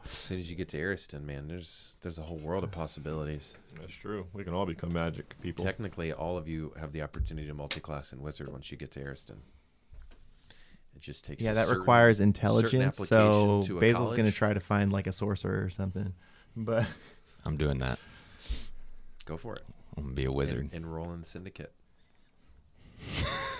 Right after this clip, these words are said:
Speaker 2: That'll cause more drama between Blake and Kaladin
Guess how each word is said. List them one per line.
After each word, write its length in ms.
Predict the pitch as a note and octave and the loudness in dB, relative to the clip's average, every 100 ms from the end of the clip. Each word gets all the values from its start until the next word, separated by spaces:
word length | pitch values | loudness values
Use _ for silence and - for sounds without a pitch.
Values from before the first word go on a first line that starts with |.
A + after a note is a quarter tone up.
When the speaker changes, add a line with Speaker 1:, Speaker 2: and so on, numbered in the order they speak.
| - | -4
Speaker 2:
That'll 220 | G2 G2 | 0 0
cause 300 | E2+ F2+ E2 | 0 -4 -4
more 320 | F2+ F#2+ A#2 F#2+ | -6 -2 0 0
drama 360 | F2 E2+ E2 | -2 -4 -4
between 360 | D#2 E2 F2 D#2+ | -6 -8 -8 -8
Blake 300 | E2 E2+ E2 | -6 -6 -6
and 160 | D#2+ - | -6 -6
Kaladin 380 | E2 E2 E2+ | -4 0 0